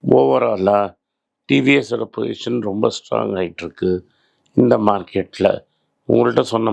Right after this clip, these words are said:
மாதிரியே அவங்களும் ஸ்கூட்டர் பண்றாங்க, ஆனா இன்கம் ப்ராஃபிட்டபிள். கம்பெனி ஷேர்ஹோல்டர்ஸுக்கு இருக்கிற பொசிஷன்ல ஸ்பெண்ட் பண்றாங்க. But even now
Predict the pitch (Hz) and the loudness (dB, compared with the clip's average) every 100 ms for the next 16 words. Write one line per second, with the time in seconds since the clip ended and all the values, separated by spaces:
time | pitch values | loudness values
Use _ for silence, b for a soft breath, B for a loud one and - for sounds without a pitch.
0 | 98 90 85 92 90 85 _ _ _ _ | -2 -4 -2 0 0 -4 _ _ _ _
1 | - 123 131 139 135 - 131 127 120 98 | -4 0 2 0 -2 -2 -2 2 -2 -2
2 | - 95 95 87 90 95 82 _ _ _ | -8 -2 -2 -2 -2 -2 -4 _ _ _
3 | _ _ - 117 117 113 127 127 - 131 | _ _ -4 0 0 0 0 0 0 0
4 | 107 101 92 90 92 92 90 - _ - | 0 -2 -2 -8 -8 -6 -8 -14 _ -4
5 | 117 131 131 139 - 113 117 117 113 101 | -2 2 2 2 2 0 2 0 0 -2
6 | - 82 - 110 107 123 113 117 110 117 | -4 -10 -2 0 0 -2 -2 -4 -2 -2
7 | - 98 92 131 165 _ - - - 135 | -2 -4 -2 -4 -4 _ -20 -20 -2 0
8 | 135 131 113 101 101 85 98 107 107 _ | 2 0 0 0 -2 -2 -4 -6 -6 _
9 | _ _ _ 123 123 - - _ _ _ | _ _ _ -2 -2 -2 -16 _ _ _
10 | _ _ - 143 139 135 120 120 117 | _ _ 2 4 4 2 0 0 0